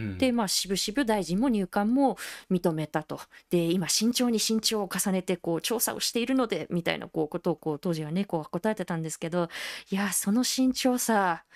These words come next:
Speaker 1: 難民審査にこう使ってくんないかなっていうふうにこう、私なんか当時思っ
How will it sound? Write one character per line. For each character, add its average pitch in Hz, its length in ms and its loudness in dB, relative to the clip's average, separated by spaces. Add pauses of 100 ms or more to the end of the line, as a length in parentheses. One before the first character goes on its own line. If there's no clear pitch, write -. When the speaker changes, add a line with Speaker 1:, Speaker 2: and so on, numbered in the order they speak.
(720)
Speaker 1:
難 240 400 4
民 254 260 6
審 254 320 2
査 233 160 0
に 190 200 0
こ 170 160 0
う 170 60 -2
使 - 220 -4
っ - 20 -10
て - 140 -4
く - 80 -2
ん 208 100 4
な 214 80 4
い 202 60 0
か 180 140 -2
な 185 160 2
っ 185 80 -8
て - 120 -2
い 175 40 2
う - 20 0
ふ 170 100 -6
う - 40 4
に 190 80 0
こ 160 360 0
う、 - 40 -8
私 175 240 -2
な 175 60 2
ん 170 40 -2
か 151 160 -2
当 170 160 0
時 151 240 -2
思 160 220 -2
っ 170 60 -4